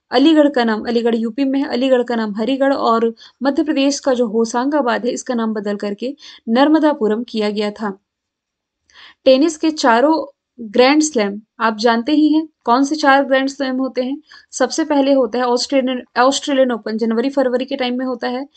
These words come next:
और ये हार्ड कोर्ट पर खेला जाता है। फिर फ्रेंच ओपन होता है मार्च अप्रैल के टाइम में। ये, अम,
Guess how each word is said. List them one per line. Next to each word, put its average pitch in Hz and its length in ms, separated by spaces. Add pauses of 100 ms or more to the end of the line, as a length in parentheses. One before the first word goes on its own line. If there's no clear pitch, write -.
(300)
और 240 180
ये 294 100
हार्ड 247 400
कोर्ट 214 200
पर 247 140
खेला 233 280
जाता 220 280
है। 220 80
फिर 277 180
फ्रेंच 247 340
ओपन 269 220
होता 262 200
है 254 60
मार्च 233 280
अप्रैल 233 280
के 247 100
टाइम 233 240
में। 254 180 (460)
ये, 277 320
अम, 214 640